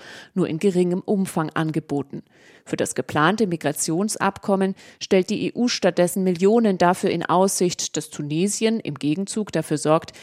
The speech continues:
dass sich weniger Menschen in die Boote und auf die gefährliche Überfahrt über das Mittelmeer begeben. Ein zunehmend autoritärer Herrscher ist nun Europas Hoffnungsträger oder vielmehr soll es sein, denn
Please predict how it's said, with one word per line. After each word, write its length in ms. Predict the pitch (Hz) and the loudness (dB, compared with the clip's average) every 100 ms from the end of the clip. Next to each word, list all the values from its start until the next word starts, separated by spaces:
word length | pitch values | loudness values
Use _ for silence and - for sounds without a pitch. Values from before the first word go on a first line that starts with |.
| - - | -14 -4
dass 120 | 185 | -4
sich 180 | 196 160 | -2 0
weniger 360 | 190 214 185 | 0 2 2
Menschen 360 | 165 151 151 180 | 0 0 -2 -4
in 120 | - | -4
die 100 | 170 | -6
Boote 480 | 190 170 190 202 180 | -2 2 2 2 -2
und 180 | - - | 0 -2
auf 80 | - | -2
die 120 | 196 | -4
gefährliche 520 | 208 - 165 170 - | -2 2 2 2 -2
Überfahrt 640 | - 196 160 151 156 151 | -4 2 2 2 -2 -2
über 140 | 151 175 | -2 0
das 180 | 208 | 0
Mittelmeer 440 | 196 180 160 147 147 | 0 0 -2 -2 -4
begeben. 440 | - - 92 - _ _ - - - | -6 -6 -8 -8 _ _ -20 -20 -12
Ein 140 | - 160 | -8 -4
zunehmend 560 | 226 254 226 202 185 | 0 2 4 2 2
autoritärer 720 | 160 165 160 151 180 196 165 | 0 0 -2 0 4 4 4
Herrscher 420 | 165 170 180 180 | 4 4 4 0
ist 220 | - - 196 | -2 -4 -4
nun 200 | 202 214 | -2 2
Europas 600 | 170 170 196 190 175 185 | 2 2 2 2 2 2
Hoffnungsträger 960 | 202 - 185 175 - 180 175 180 - | 0 0 -4 -4 0 2 4 4 2
oder 160 | 156 - | -4 -6
vielmehr 480 | - 156 160 160 165 - - | -4 -2 2 2 0 -10 -20
soll 240 | - 151 151 | -6 -2 0
es 140 | 160 | 0
sein, 380 | - - 190 202 | 4 4 4 2
denn 300 | 156 156 156 | 0 -2 -4